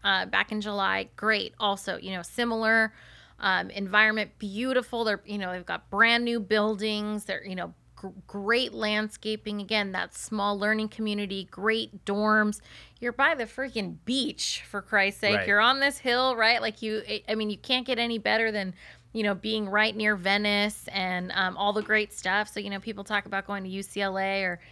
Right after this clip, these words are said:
Speaker 1: U S C, and you're in, you know, and you're in this area of L A, but, like, w-, what's better than Venice and right by the beach, but still in L A with all these great restaurants?
Speaker 2: I have a friend that I was with last night. His daughter's playing volleyball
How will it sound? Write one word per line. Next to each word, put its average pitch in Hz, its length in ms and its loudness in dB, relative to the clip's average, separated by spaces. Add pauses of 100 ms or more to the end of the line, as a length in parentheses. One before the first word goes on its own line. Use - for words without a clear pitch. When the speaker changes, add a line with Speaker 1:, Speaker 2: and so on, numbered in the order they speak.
(160)
Speaker 1:
U 214 180 -2
S 196 160 -4
C, 208 300 -10
and 196 100 -12
you're 190 160 -10
in, 202 380 -6 (420)
you 208 100 0
know, 208 80 4
and 196 140 -2
you're 196 100 0
in 214 200 0
this 202 180 -2
area 202 400 4
of 185 120 -2
L 196 200 4
A, 226 180 4
but, 170 160 -6
like, 185 200 -4
w-, - 120 -12 (120)
what's 196 340 -6
better 226 300 -2
than 196 480 -2
Venice 190 500 -2
and 180 240 -6
right 202 200 2
by 202 180 2
the 190 100 -4
beach, 208 560 -6
but 185 180 -8
still 202 320 -4
in 196 140 -4
L 190 240 -4 (160)
A 214 140 2
with 180 180 -6
all 185 140 -4
these 190 200 -6
great 190 240 -4
restaurants? 170 680 -8 (1160)
Speaker 2:
I 98 120 -2
have 98 240 -2
a 98 80 -6
friend 104 600 -4
that 101 100 -8
I 95 40 -6
was 92 140 -10
with 104 180 -8
last 92 300 -8
night. 95 220 -10
His 98 140 -12
daughter's 98 280 -8
playing 92 260 -10
volleyball 90 540 -6